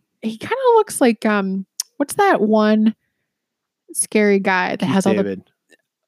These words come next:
Speaker 1: I'm sorry?
Speaker 2: What?
Speaker 1: I was thinking, what's that one scary guy that has all the pins in his head?
Speaker 2: Pinhead?
Speaker 1: Oh,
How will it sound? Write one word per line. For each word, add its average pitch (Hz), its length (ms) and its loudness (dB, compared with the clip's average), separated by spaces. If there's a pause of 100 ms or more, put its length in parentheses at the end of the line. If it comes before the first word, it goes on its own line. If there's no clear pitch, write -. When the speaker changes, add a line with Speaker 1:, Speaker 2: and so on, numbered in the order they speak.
(260)
Speaker 1:
I'm 208 100 -10
sorry? 233 320 -8 (960)
Speaker 2:
What? 110 240 -4 (100)
Speaker 1:
I 247 100 0
was 240 140 0
thinking, 240 360 -4
what's 240 180 -2
that 269 180 0
one 214 300 -2
scary 202 640 -6 (220)
guy 175 480 -4
that 196 160 -8
has 185 160 -8
all 175 60 -10
the 175 100 -8
pins 185 340 -12
in 165 60 -14
his 190 140 -14
head? - 280 -16 (1300)
Speaker 2:
Pinhead? 139 520 -2 (440)
Speaker 1:
Oh, 196 420 -4